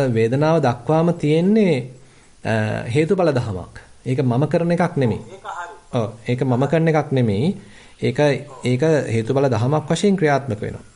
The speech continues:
Speaker 1: දැන් ඊට පස්සේ, ඊට පස්සේ ඉතින් ඒ වේදනාව විමසලා බලන්න අපි යනවා. වේදනාව ගැන හොයන්න අපි යනවා.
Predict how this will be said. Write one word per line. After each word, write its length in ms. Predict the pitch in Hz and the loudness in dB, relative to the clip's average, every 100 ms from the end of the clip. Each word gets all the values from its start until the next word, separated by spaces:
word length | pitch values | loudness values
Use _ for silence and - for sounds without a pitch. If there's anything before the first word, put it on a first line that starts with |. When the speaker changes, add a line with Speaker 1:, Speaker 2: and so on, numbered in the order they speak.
| - - - | -20 -20 -10
Speaker 1:
දැන් 220 | 135 113 104 | -4 -2 0
ඊට 140 | 131 | -2
පස්සේ, 600 | 147 175 170 - 202 190 135 - - - - - | 0 -2 -2 0 2 4 0 -6 -20 -20 -20 -14
ඊට 200 | - 127 151 | -4 -2 0
පස්සේ 500 | 175 170 - 202 190 | 0 -2 0 2 2
ඉතින් 320 | 196 202 185 | 4 2 4
ඒ 140 | 151 | 2
වේදනාව 500 | 127 120 127 160 196 | 4 2 2 2 4
විමසලා 400 | 170 151 175 202 | 4 4 4 4
බලන්න 280 | 208 208 233 | 4 4 4
අපි 220 | 214 196 | 2 2
යනවා. 360 | 127 101 - - - _ - - - - - - | 0 -2 -10 -20 -20 _ -20 -20 -20 -20 -20 -6
වේදනාව 440 | 135 139 151 160 | -2 2 2 4
ගැන 180 | 170 170 | 2 2
හොයන්න 340 | 147 170 214 | 4 4 4
අපි 180 | 175 135 | 4 2
යනවා. 280 | 107 101 | -2 -6